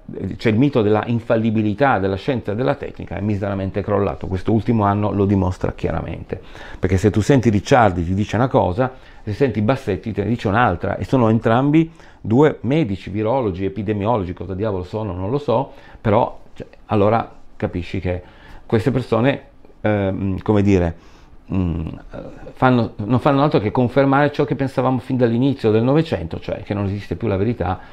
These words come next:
ma esiste comunque, eh, esistono più verità, e che la, la lotta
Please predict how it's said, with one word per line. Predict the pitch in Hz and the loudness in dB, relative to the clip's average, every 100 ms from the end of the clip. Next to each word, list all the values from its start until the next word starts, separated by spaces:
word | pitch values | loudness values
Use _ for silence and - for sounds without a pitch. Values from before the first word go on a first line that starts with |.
| - - | -20 -4
ma | 110 | 2
esiste | 110 98 - 113 | 2 2 0 0
comunque, | - 117 107 101 107 95 - - - | 4 4 4 4 2 2 -6 -18 -8
eh, | - 104 101 | 2 4 4
esistono | - 113 98 113 | 4 2 2 0
più | 104 110 | 2 2
verità, | 101 107 90 - | 2 0 -2 -2
e | - | -2
che | - 113 107 | 4 4 4
la, | 104 107 104 | 2 2 2
la | 110 | 2
lotta | 120 135 143 - 151 156 | 4 4 2 2 2 2